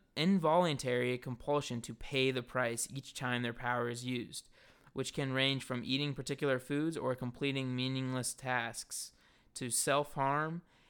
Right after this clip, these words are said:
and change their bodies in peculiar ways. Various nations and organizations around the world and, uh, train and utilize contractors as spies and assassins, resulting in violent battles for valuable objects and information.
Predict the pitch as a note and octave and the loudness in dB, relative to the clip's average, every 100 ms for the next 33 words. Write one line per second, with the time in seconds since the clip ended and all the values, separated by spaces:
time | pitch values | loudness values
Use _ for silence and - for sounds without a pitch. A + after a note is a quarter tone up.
0 | _ B2 A#2+ - C#3 C#3+ C3+ C3 B2+ A#2+ | _ -4 -4 0 -2 2 2 4 4 4
1 | A#2+ A#2 A2+ - B2 B2 B2 B2 G#2 F2+ | 2 -2 -4 -6 -2 0 2 0 0 -2
2 | B1+ - - _ _ C#3 F3 G3 F#3+ D#3 | -6 -12 -14 _ _ 2 4 4 2 0
3 | D3+ D3 B2+ B2 A#2+ A#2+ - - C#3 C#3+ | 0 0 -2 -2 -2 -4 -8 -2 0 2
4 | C#3 C3+ C3+ C3 B2+ B2 B2 C3 C3 C#3+ | 0 2 2 0 -2 0 0 0 2 4
5 | B2 B2 A#2+ C3 C3 - _ C3 B2 B2 | 2 0 -2 -2 -4 -6 _ -4 -2 0
6 | B2 - - D#3+ E3 F3 C#3+ C#3 D3 C#3+ | -2 -4 -4 0 2 2 2 2 2 4
7 | C3 A#2+ A#2+ - C#3 C3+ C#3 C3 C#3 C3 | 4 4 2 -2 -2 0 0 0 0 -4
8 | A#2 - C#3 C#3 D3+ D3 C#3 - C3 B2 | -4 -2 4 6 6 4 0 2 2 2
9 | - A#2+ A#2+ A#2+ B2+ C3 C3+ A#2+ A#2+ A#2+ | -2 -8 -8 0 2 2 0 -4 -4 -4
10 | A#2+ C3 D3+ D#3+ C#3+ C3+ C3 B2 B2 A#2+ | -2 2 2 2 0 4 4 4 0 -8
11 | - - - - A2+ A#2+ B2 C#3+ C#3+ A#2+ | -14 -20 -20 -12 -4 2 4 4 4 6
12 | C3+ C3+ C3+ C3 - B2+ A#2 A#2+ B2+ B2 | 6 4 0 -2 -8 -8 -8 -6 -6 -4
13 | A#2 A#2+ - - | -4 -6 -8 -12